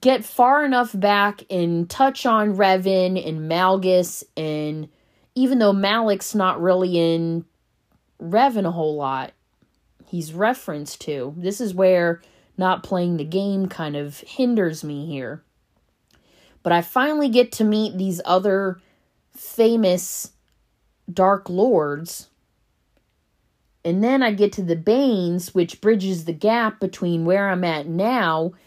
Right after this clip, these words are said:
and your Darth Sidious, your Emperor Palpatine. So then you get the whole big picture of why and what it means to be a Sith. I love it.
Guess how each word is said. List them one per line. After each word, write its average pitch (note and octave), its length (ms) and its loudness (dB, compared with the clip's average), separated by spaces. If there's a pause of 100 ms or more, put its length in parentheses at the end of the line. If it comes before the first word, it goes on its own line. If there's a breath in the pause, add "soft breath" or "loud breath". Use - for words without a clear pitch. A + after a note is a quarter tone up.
(580 soft breath)
and A3+ 720 2
your A#3 120 0
Darth F#3+ 340 2
Sidious, G#3 720 0
your F3 160 -2
Emperor F#3 240 -4
Palpatine. G3 840 -4
So E3 160 -4
then B3+ 380 0
you D4 120 2
get A3+ 260 2
the G3+ 80 4
whole A3 280 0
big F#3 320 -2
picture F3+ 720 -2 (400 loud breath)
of F3+ 300 4
why F#3+ 840 2 (880)
and F3+ 300 2
what F3+ 200 6
it G3 180 -4
means F3 680 -2
to - 120 -4
be G3+ 260 -2
a E3+ 60 2
Sith. - 720 -6 (720)
I F#3+ 160 2
love A3 480 0
it. - 160 -6